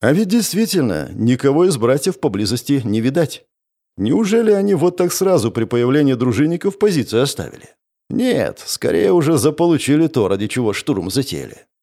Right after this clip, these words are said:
Вот только кто б подсказал, какая была в этом экстренная необходимость? Не в том положении сейчас братство, чтобы в такие авантюры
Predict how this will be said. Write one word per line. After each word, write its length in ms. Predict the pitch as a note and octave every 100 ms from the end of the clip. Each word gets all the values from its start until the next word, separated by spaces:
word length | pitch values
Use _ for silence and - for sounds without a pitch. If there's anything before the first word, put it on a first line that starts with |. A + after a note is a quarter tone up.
| -
Вот 240 | A#2 C3
только 260 | C#3 A#2 C3
кто 160 | - C#3
б 80 | -
подсказал, 500 | C3+ - D3+ C#3+ -
какая 360 | C3 B2+ D#3+
была 240 | G2 A2+ G#2
в 60 |
этом 200 | B2 B2+ D3
экстренная 480 | D3 - G2 F#2+
необходимость? 720 | G2+ B2 - A#2+ D2+ G1+ - _ _ -
Не 120 | G2
в 80 | A2+
том 180 | D#3+ E3+
положении 500 | G3 G3 C#3 E3+ G3
сейчас 380 | - F3+ D3 G#2+
братство, 340 | C3+ A#2+ G#2
чтобы 240 | G#2 A#2 A#2
в 60 |
такие 260 | C3+ B2+ C3
авантюры 500 | A#2+ A#2+ D3 C#3